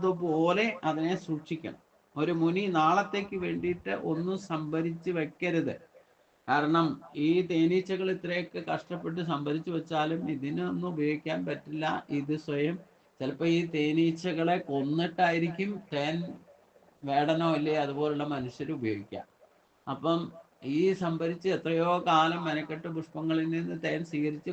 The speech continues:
കുറച്ച് സ്വാദ് മാത്രം അനുഭവിച്ച് അതുകൊണ്ട് ഈ സംഭരിച്ച് സൂക്ഷിച്ചു വെച്ചത് ഒക്കെ ഇവർക്ക് ഉപയോഗിക്കാനും സാധിക്കുന്നില്ല. ആ,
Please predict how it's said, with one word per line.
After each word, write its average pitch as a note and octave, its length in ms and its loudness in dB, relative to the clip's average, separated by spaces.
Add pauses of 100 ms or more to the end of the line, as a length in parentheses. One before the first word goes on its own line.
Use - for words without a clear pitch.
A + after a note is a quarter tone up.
കുറച്ച് D3+ 360 -4
സ്വാദ് D#3 360 -2
മാത്രം D#3 260 -2
അനുഭവിച്ച് D3+ 480 -6
അതുകൊണ്ട് D3+ 380 -4
ഈ D3 80 -2 (120)
സംഭരിച്ച് C3+ 520 -8
സൂക്ഷിച്ചു C#3 440 -10
വെച്ചത് C3+ 320 -6 (540)
ഒക്കെ C3 220 -4
ഇവർക്ക് D3 360 -2
ഉപയോഗിക്കാനും C#3+ 500 -2
സാധിക്കുന്നില്ല. C#3 840 -4 (680)
ആ, A2+ 140 -6